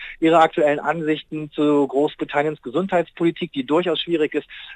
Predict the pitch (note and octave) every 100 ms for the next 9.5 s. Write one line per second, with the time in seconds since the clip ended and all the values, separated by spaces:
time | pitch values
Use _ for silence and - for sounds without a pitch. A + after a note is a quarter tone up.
0 | - C#3+ C#3+ C#3+ D3+ C#3+ C3+ D3 D#3 D3
1 | C#3+ - D3 C#3+ B2+ C3+ D3 C#3+ C#3 D3+
2 | C#3+ - C#3 E3+ D#3 C#3 C#3 C3+ C#3 C#3
3 | D#3 F#3+ F3+ - F#3 F3+ E3+ C#3+ D3+ F3
4 | - - - - G3 C4 B3 F#3 F3 E3+
5 | D#3+ D3+ G3 F#3+ F3+ - E3 E3+ D3+ D3+
6 | - - - - D#3+ G3+ F#3+ E3 - D#3+
7 | D#3+ - - - D3+ C#3+ C#3+ C#3+ C#3 C#3
8 | C#3 F3+ F#3 - C#3+ D3 C3+ D3+ D#3 D3
9 | C3 C3 - C3+ G#2+